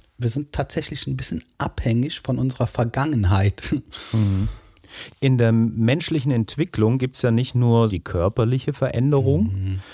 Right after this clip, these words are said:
Speaker 2: sondern auch eine Bewusstsein- oder Geistes-, ähm, Ä-, Veränderung oder Evolution, besser gesagt,
Speaker 1: Ja.
Speaker 2: ne? Und ich denke, dass genau das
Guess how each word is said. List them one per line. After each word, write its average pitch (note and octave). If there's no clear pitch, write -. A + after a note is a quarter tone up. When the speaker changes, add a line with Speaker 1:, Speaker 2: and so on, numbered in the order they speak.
Speaker 2:
sondern G2+
auch F#2+
eine F#2+
Bewusstsein- F#2
oder F2+
Geistes-, F#2
ähm, F2
Ä-, -
Veränderung E2+
oder E2
Evolution, F2+
besser D#2
gesagt, F2
Speaker 1:
Ja. A#2+
Speaker 2:
ne? F#2
Und G#2+
ich G#2+
denke, A#2
dass G2+
genau F#2+
das F2